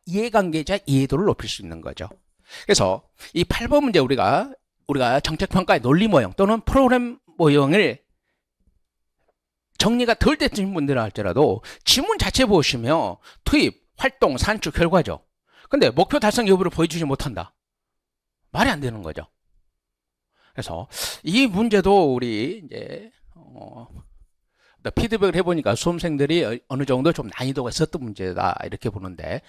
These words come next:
답은 당연히 이제 삼 번이 되는 겁니다. 오케이. 이제 여기 한번 볼게요. 이제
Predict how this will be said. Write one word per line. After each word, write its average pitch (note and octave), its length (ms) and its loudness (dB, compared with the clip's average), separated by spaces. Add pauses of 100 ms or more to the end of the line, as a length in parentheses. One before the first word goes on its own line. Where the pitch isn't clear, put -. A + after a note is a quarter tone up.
(160)
답은 - 200 -12
당연히 G2 380 -14
이제 D3 380 -20 (140)
삼 F#2+ 320 -14
번이 G2 580 -12
되는 F2 240 -16
겁니다. - 500 -20 (180)
오케이. - 220 -18 (1040)
이제 - 320 -16 (920)
여기 D3 100 -2
한번 A#2+ 200 -2
볼게요. F#2+ 480 -2 (520)
이제 - 260 -12